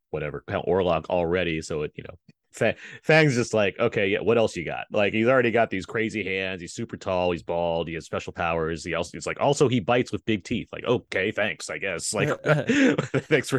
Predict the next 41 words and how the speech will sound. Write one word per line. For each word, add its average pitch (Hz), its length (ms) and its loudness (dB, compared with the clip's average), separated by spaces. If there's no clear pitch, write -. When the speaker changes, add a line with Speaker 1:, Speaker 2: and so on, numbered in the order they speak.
Speaker 2:
You 139 140 -2
forgot 220 200 4
Speaker 1:
informing 233 60 2
Speaker 2:
that 208 120 4
Speaker 1:
me." 190 240 2
Speaker 2:
he, - 80 -10
he 185 200 -2
makes 165 240 -4
bun 190 360 0
cakes, 95 340 0
like 101 100 -6
Speaker 1:
He 98 40 -4
Speaker 2:
what 95 60 -4
Speaker 1:
makes 107 140 2
Speaker 2:
Yancey 156 100 -6
Speaker 1:
bun 127 180 2
cakes 117 240 2
Speaker 2:
pointed - 40 -2
Speaker 1:
like 107 100 -2
a 101 120 -4
Speaker 2:
out. 107 80 0
Speaker 1:
motherfucker. 104 420 -4
Like, 101 160 -6
he 135 100 -6
just, 151 200 -4
you 160 60 -2
know, 117 120 0
he 135 100 -2
knows 160 160 -2
what's 120 100 -18
going 98 280 -4
on. - 140 -8
<laughs> - 320 -18
Speaker 2:
He's 320 200 0
a 349 60 4
good 226 180 4
host. 107 540 0
Speaker 1:
He's 123 160 -2
a 123 40 0
great 123 260 2
host. - 360 -14